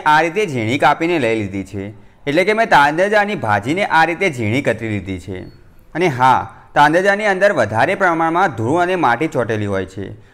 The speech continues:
માટે ઓછામાં ઓછું તમારે આ ભાજીને ચારથી પાંચ વખત તો જરૂરથી પાણી વડે ધોવાની છે. કેમ કે તમે આ ભાજીને જો પાણી વડે બરાબર સાફ નહીં કરો, તો તેના અંદર રહેલી ધૂળ અને માટીને લીધે તમારા ખાવામાં આવશે અને પછી ખાવામાં મજા નહીં આવે.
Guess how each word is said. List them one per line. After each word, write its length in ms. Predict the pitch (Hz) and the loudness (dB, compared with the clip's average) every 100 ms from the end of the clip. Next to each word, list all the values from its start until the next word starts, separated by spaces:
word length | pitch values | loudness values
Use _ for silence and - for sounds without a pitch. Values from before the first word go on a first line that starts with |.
| - 131 | -2 2
માટે 200 | 151 208 185 | 2 2 0
ઓછામાં 420 | 113 143 170 185 147 | 0 0 2 2 0
ઓછું 180 | 190 190 | -2 0
તમારે 280 | 175 180 196 | 2 2 2
આ 80 | 143 | 0
ભાજીને 340 | 113 107 131 185 190 | -2 -2 -4 -4 2
ચારથી 360 | 127 110 - 185 | 2 2 -2 0
પાંચ 240 | 160 160 170 | 2 2 0
વખત 220 | 175 180 208 | -2 -2 -2
તો 80 | 156 | 0
જરૂરથી 420 | 135 151 175 208 202 | 0 0 0 -2 0
પાણી 280 | 139 135 151 | 0 0 0
વડે 140 | 165 147 | 0 0
ધોવાની 360 | 104 98 98 95 - | -2 -2 -2 -6 -12
છે. 140 | 92 98 - _ - _ _ - | -16 -16 -20 _ -20 _ _ 0
કેમ 240 | 156 160 | 2 2
કે 100 | 208 214 | 2 2
તમે 180 | 220 220 | 4 4
આ 40 | 151 | 4
ભાજીને 320 | 131 113 147 170 | 2 0 -2 0
જો 60 | 190 165 | -2 0
પાણી 260 | 147 165 180 | 0 2 0
વડે 180 | 190 160 | 0 2
બરાબર 300 | 160 165 175 | 2 2 0
સાફ 180 | 160 156 139 | 0 0 0
નહીં 160 | 156 202 | -2 2
કરો, 180 | 151 156 196 - - | 0 0 -4 -16 -6
તો 120 | 180 180 | -2 2
તેના 240 | 185 196 | 4 4
અંદર 160 | 185 190 | 4 2
રહેલી 320 | 135 139 170 143 | 2 0 -2 -2
ધૂળ 220 | 123 156 185 | -2 0 0
અને 80 | 190 151 | 2 2
માટીને 380 | 127 165 202 190 | 2 0 0 0
લીધે 180 | 127 156 | 0 0
તમારા 280 | 170 170 180 131 | 2 2 0 0
ખાવામાં 420 | 131 131 120 107 | 0 2 0 -2
આવશે 260 | 98 101 104 - - - - _ _ | -4 -6 -12 -14 -20 -20 -20 _ _
અને 120 | 143 185 190 | -2 2 2
પછી 180 | 202 160 | 0 2
ખાવામાં 400 | 156 165 175 120 | 4 4 0 0
મજા 220 | 107 104 | 0 0
નહીં 120 | 92 90 | -2 -8
આવે. 180 | 87 | -8